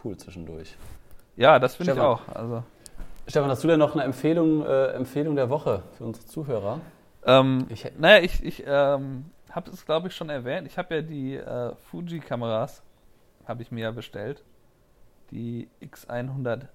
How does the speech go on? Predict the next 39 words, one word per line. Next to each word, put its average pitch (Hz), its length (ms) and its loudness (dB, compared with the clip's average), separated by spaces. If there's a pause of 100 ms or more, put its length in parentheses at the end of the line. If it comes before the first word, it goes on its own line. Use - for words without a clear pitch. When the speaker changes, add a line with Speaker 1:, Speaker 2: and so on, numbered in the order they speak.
Speaker 2:
V 117 560 -4 (680)
und 131 140 -10
die 117 60 -12
Speaker 1:
Mhm. 95 200 -4
Speaker 2:
X - 440 -12 (220)
A 127 380 -6 (100)
sieben. 131 560 -8 (400)
Warum 117 200 -6
die, 131 160 -6
jetzt - 200 -10
heißt 135 180 -8
die 139 60 -10 (120)
genauso 131 380 -4
wie 135 80 -6
die 131 220 -8 (400)
Sony, 151 320 -4
ist 107 100 -10
mir 113 100 -8
aufgefallen, 113 460 -8
ne? 143 120 -12
Die 123 100 -10
haben 120 120 -10
sie 120 80 -10
einfach 117 240 -12
auch - 280 -12
A 120 140 -4
sieben 123 260 -8
genannt. 107 280 -10 (520)
<laughs> - 1000 -14
Aber 135 180 6
die 151 140 4
A 147 140 8
sieben 185 300 -2
ist - 280 -6
die 135 160 0
Einsteigerkamera, 165 800 0
die 151 120 -4
kostet - 320 -6
irgendwie, 113 420 -6